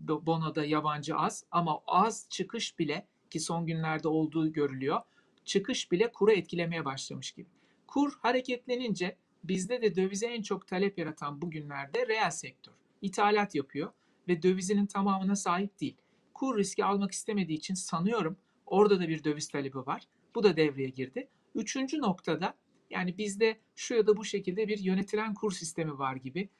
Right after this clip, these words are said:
Merkez Bankası, kamu bankaları kura müdahaleler olabiliyor gibi ara ara. Bu da belki bir miktar gevşetildi. Çünkü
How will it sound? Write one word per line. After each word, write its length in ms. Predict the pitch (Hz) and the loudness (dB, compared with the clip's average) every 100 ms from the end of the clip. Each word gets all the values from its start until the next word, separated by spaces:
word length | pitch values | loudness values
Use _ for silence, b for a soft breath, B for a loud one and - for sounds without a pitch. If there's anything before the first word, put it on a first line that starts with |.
| b b | b b
Merkez 420 | 196 185 185 165 | 0 2 0 -2
Bankası, 400 | 160 147 135 - | -4 -4 -8 -8
kamu 260 | - 185 160 | -2 0 0
bankaları 480 | 151 143 143 147 156 | -4 -6 -6 -4 -4
kura 340 | 165 165 175 b b | -2 -2 -4 b b
müdahaleler 520 | 160 160 165 170 175 | -4 0 0 0 -2
olabiliyor 480 | 165 147 160 165 190 | -2 0 0 2 2
gibi 220 | 180 143 | 2 -2
ara 200 | 139 131 | -6 -8
ara. 280 | 127 139 240 b b b | -8 -6 -8 b b b
Bu 100 | 269 | 2
da 140 | 254 | 4
belki 360 | 165 147 - 151 | 4 2 -2 -2
bir 100 | 170 | 0
miktar 340 | 160 156 143 | 0 -2 -4
gevşetildi. 760 | 139 143 139 151 139 143 190 254 b b | -2 -2 -2 -2 -4 -4 -4 -6 b b
Çünkü 440 | - 202 185 202 | -2 0 2 2